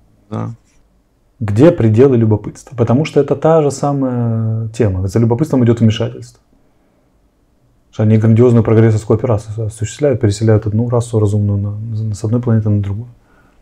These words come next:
Speaker 2: Без, не спросясь. Наша бесконечная тема прогрессорства — это же тема чего?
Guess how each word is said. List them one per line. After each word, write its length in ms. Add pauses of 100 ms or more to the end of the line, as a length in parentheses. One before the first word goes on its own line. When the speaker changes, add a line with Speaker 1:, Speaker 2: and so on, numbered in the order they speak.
(1120)
Speaker 2:
Без, 280
не 320
спросясь. 760 (1800)
Наша 300
бесконечная 560
тема 220
прогрессорства — 760
это 140
же 120
тема 280
чего? 400